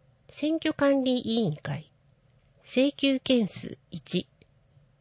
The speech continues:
開示一。一部開示ゼロ。不開示ゼロ。水道事業管理者、請求件数二。開示二。一部開示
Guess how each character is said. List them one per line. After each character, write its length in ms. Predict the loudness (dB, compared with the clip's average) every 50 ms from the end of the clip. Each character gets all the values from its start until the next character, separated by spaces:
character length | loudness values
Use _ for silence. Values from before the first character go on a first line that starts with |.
| _ _ _ _
開 320 | -6 0 0 2 2 0 -2
示 260 | -2 -2 -4 -4 -4 _ _ _ _ _ _ _
一。 360 | -14 -14 -12 -6 -6 -6 -6 -8 _ _ _ -20 _ _ _ _ _ _ _ _ _ _ _ _
一 280 | -4 -4 -2 2 0 2
部 120 | 2 2
開 300 | 2 2 2 4 4 4
示 200 | 2 -2 -4 -4 _ _ _ _ _ -20
ゼ 200 | _ 0 2 2
ロ。 120 | 2 2 0 _ _ -20 _ -20 _ _ _ _ _ _ _ _ _ _ _
不 160 | -16 -10 -2
開 220 | 0 2 4 4
示 200 | 2 0 -4 -10 -12 _ _ _ _ _
ゼ 180 | -2 0 0 0
ロ。 120 | 0 -2 _ _ _ _ _ _ _ _ _ _ _ _ _ _ _ _ _ _ _ _ _ _ _ _
水 380 | _ -18 -2 0 0 2 2 0
道 200 | 0 0 0 0
事 140 | 0 0 2
業 220 | 6 6 6 6 4
管 300 | 2 0 0 0 2 2
理 100 | 0 -2
者、 180 | -2 -6 -8 -10 _ _ _ _ _ _ _ _ _ _ _ -20 _ _ _ _ _ _ _
請 260 | -4 0 0 0 0 0
求 220 | 0 0 2 2 2
件 260 | 4 4 4 4 4
数 300 | 0 -6 -12 -12 -14 -14 _ -18 -6
二。 220 | -2 -2 -2 -2 -4 _ _ -20 _ _ _ _ _ -20 _ _ _ _ _ _ _ -14
開 320 | -6 -2 2 2 2 2 0
示 200 | -2 -6 -6 -6 -8 _ _ _ _ _ -20 -20 _ -20 -4
二。 200 | 0 0 0 0 -4 _ _ _ -20 _ _ _ _ _ _ _ _ _
一 320 | -8 -8 -4 0 0 0
部 100 | 0 0
開 320 | -2 0 2 2 2 2 0
示 220 | -2 -6 -6 -6